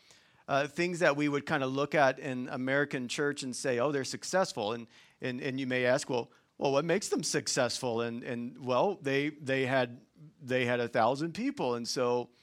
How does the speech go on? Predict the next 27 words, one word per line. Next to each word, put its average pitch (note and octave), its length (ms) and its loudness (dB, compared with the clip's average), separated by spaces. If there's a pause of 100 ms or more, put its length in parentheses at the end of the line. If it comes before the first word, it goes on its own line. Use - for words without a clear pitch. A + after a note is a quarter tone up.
(580)
they're C#3 160 0
successful. F3 720 -2
"Oh, F3 140 2
well, A#2 140 0
what D3+ 140 -2
makes D3 260 -2
them D3 180 -4
successful?" C3 560 -2
"Oh, B2+ 120 0
well, C#3+ 180 2
they C#3+ 200 -2
had D#3 180 2
a C#3 60 0
lot D3 200 2
of C3+ 60 -2
money D#3+ 280 -2
in D3 80 -4
their A2+ 100 -4
bank A2+ 260 -6
account. A2 360 -4
That B2 120 0
must G#3+ 220 -6
have A#2 80 -8
made A2+ 180 -2
them A2 140 -8
successful." A2 600 -6
"Well, C3+ 240 0